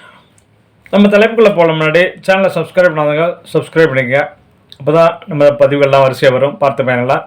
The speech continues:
ஜோதிடத்தை எளிமையாக படிக்க ஆரம்பமுள்ளவர்கள் நைன் செவன் டபுள் எயிட் டூ ஃபைவ் ஜீரோ ஃபோர் த்ரீ நைன் இந்த நம்பருக்கு கால் பண்ணுங்க. பி எஸ் எஸ் தமிழ் மட்ட approved one year diploma in astrology, அதோடு சேர்ந்து one year diploma in acupuncture and basic சித்தா வர்மா கோர்ஸ் நடக்குது.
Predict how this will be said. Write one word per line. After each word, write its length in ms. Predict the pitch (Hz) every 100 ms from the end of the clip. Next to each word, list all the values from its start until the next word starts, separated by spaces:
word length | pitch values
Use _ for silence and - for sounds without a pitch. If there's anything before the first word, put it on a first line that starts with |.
| 143
ஜோதிடத்தை 340 | 135 127 139
எளிமையாக 360 | 131 135 127 131
படிக்க 220 | 127 123 123
ஆரம்பமுள்ளவர்கள் 460 | 127 127 127 208 202 - - - 160
நைன் 200 | 214 202
செவன் 240 | 190 190 160
டபுள் 220 | 147 165 156
எயிட் 200 | 160 165 160 180
டூ 60 | 180
ஃபைவ் 180 | 175 160 131
ஜீரோ 180 | 147 147
ஃபோர் 220 | 143 143 143
த்ரீ 160 | 143 135
நைன் 180 | 139 143
இந்த 60 | 135 135
நம்பருக்கு 300 | 131 123 123
கால் 120 | 120
பண்ணுங்க. 220 | 127 131 175 - - - - - -
பி 60 | 165 202
எஸ் 120 | 175
எஸ் 80 | 170
தமிழ் 220 | 165 165
மட்ட 120 | 160 151
approved 220 | 139 147 160
one 100 | 147 147
year 80 | 147
diploma 300 | 135 139 143
in 80 | 139 131
astrology, 480 | - 143 131 120 202 - 135
அதோடு 220 | 139 143
சேர்ந்து 200 | 139 139 214 - 135
one 120 | 143
year 100 | 147 139
diploma 300 | 135 143 139
in 60 | 135
acupuncture 360 | 123 131 131 135
and 60 | 123
basic 260 | 123 127 120 120
சித்தா 220 | 120 135
வர்மா 200 | 123 123 123
கோர்ஸ் 220 | 123 117 131
நடக்குது. 260 | 120 131